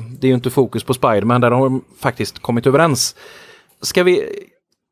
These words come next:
alltså, S-, Spider-Man har ju rebootats och gjorts om och, eh, förändrats och det finns varianter och olika dimensioner och det finns kloner och det finns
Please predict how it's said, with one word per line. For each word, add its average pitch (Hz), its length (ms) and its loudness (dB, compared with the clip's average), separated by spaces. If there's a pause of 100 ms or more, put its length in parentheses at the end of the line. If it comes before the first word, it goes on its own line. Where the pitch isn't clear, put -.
(160)
alltså, 180 380 2 (160)
S-, - 240 -6
Spider-Man 185 600 0
har 175 240 2
ju 160 360 2 (100)
rebootats 156 640 0
och 139 180 -2
gjorts 139 180 -2
om 180 380 2
och, - 380 -2
eh, 135 260 4
förändrats 151 840 0
och 120 220 -6 (100)
det 120 120 -4
finns 120 240 -2
varianter 135 680 2
och 120 320 0
olika 117 340 -4
dimensioner 151 680 2
och 117 220 0
det 113 120 -2
finns 110 240 -6
kloner 156 640 0
och - 180 -2
det 107 120 -2
finns 110 340 -4